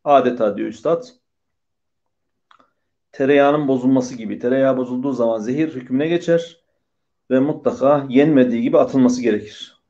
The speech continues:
İmha edilmesi gerekir. Bu mektupta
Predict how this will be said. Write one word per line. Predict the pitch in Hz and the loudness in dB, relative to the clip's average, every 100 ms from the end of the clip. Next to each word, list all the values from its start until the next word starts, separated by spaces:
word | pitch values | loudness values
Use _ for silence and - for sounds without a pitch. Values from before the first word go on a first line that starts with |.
| - | -2
İmha | 131 127 135 | 2 4 4
edilmesi | 123 117 113 - | 4 0 -4 -8
gerekir. | 92 92 _ - _ _ _ _ _ _ _ _ _ _ _ _ _ _ - | -12 -14 _ -20 _ _ _ _ _ _ _ _ _ _ _ _ _ _ -2
Bu | 208 | 4
mektupta | 247 240 226 - 160 185 202 - | 4 4 -2 0 2 2 0 -10